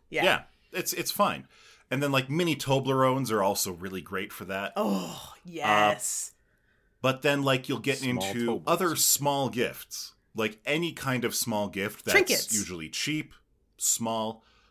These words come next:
Speaker 2: So, like, flashlights. Just a fancy little flashlights or pens or stationery
Speaker 1: Pop
Speaker 2: can be
Speaker 1: sockets.
Speaker 2: really good.
Speaker 1: Or,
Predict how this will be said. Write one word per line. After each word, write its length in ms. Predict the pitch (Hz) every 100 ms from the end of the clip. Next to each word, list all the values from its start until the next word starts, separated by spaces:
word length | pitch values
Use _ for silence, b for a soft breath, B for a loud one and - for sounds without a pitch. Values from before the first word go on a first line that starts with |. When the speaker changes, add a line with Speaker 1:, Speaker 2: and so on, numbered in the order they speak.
| -
Speaker 2:
So, 260 | - 127
like, 340 | 113 107 101 - _ _
flashlights. 1000 | - 208 170 - - - - - - -
Just 180 | 104 -
a 40 | 104
fancy 320 | 131 123 127
little 140 | 98
flashlights 640 | - 120 113 - 120 110 107
or 160 | 82
pens 500 | 76 - 101 104 101
or 100 | 82
stationery 1040 | 67 - 92 110 - 104 98 95 95 98 95 b b
Speaker 1:
Pop 340 | 240 233 233
Speaker 2:
can 280 | 202 175 180
be 100 | 175
Speaker 1:
sockets. 260 | 165 160 156
Speaker 2:
really 220 | 95 90
good. 400 | 85 92 90 98 -
Speaker 1:
Or, 640 | 180 175 170 165 160 156